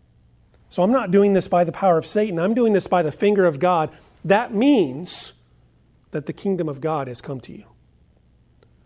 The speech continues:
The kingdom of God, the rule of God is here. It's on display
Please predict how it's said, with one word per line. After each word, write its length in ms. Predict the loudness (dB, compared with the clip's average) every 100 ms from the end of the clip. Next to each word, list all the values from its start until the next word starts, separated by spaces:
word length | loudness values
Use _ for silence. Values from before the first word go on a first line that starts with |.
| _ _ _
The 80 | -10
kingdom 440 | -2 0 2 2
of 160 | 0 -2
God, 480 | -4 -4 -4 -10 -20 _
the 120 | -2 0
rule 680 | 0 0 2 2 2 -2
of 180 | -8 -8
God 320 | -4 -6 -6
is 220 | -10 -12 -8
here. 280 | -6 -6
It's 180 | -8 -12
on 260 | -6 -4 -4
display 720 | -6 -10 -8 0 0 0 -6